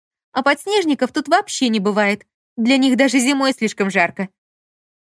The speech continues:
Не удержалась от поправки вечная отличница Трошкина. «Зато для клубники зимние погоды в самый раз».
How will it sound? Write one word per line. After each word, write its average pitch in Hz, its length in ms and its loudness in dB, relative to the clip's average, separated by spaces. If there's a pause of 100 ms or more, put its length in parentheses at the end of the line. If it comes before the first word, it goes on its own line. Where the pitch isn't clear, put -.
(540)
Не 202 140 0
удержалась 190 560 0
от - 80 -6
поправки 254 500 -4
вечная 247 560 -2
отличница 196 680 -4
Трошкина. 143 580 -8 (1040)
«Зато 202 360 -2
для 196 200 -2
клубники 233 480 -2
зимние 185 420 -2
погоды 180 460 -2
в - 40 -16
самый 285 360 0
раз». 175 320 -2